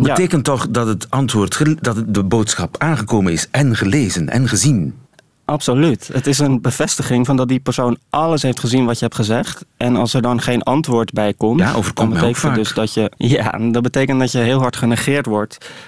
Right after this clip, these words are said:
Speaker 1: Dus als je bijvoorbeeld, ehm, "ik hou van jou" zegt en er verschijnen blauwe vinkjes, maar je krijgt geen antwoord, dan betekent dat dus eigenlijk gewoon dat je gedumpt bent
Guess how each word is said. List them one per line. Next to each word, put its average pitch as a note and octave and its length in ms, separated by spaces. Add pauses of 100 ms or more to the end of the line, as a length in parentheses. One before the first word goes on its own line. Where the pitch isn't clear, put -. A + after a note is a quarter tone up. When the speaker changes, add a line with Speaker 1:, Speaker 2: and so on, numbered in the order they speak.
(100)
Speaker 1:
Dus - 180
als B2+ 100
je C#3+ 60
bijvoorbeeld, B2 580
ehm, A#2+ 460 (1300)
"ik - 140
hou C3+ 200
van D#3 100
jou" A#2 200
zegt A2+ 640
en B2 140
er B2+ 80
verschijnen B2+ 400
blauwe A#2+ 280
vinkjes, C3 420
maar A#2 120
je A#2 60
krijgt B2 200
geen A#2 140
antwoord, A#2+ 520 (100)
dan A#2 160
betekent A#2 360
dat A2+ 100
dus A2+ 100
eigenlijk A#2 320
gewoon A2 160
dat G#2+ 60
je - 60
gedumpt A2+ 380
bent G#2 340